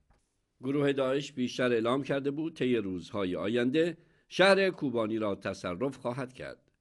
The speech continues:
این گروه بنیادگرای اسلامی در خرداد ماه گذشته توانست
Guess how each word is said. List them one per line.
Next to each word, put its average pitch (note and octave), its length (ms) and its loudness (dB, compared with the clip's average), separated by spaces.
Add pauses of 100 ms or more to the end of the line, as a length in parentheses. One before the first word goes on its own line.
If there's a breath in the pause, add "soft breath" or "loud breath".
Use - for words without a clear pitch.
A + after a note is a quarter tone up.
(340)
این C#3 200 2
گروه G2+ 400 -2
بنیادگرای F2+ 760 -4
اسلامی F#2 420 -6
در F2 200 -8
خرداد E2 400 -10
ماه G2+ 200 -4
گذشته G#2 540 -6
توانست C#3 680 -2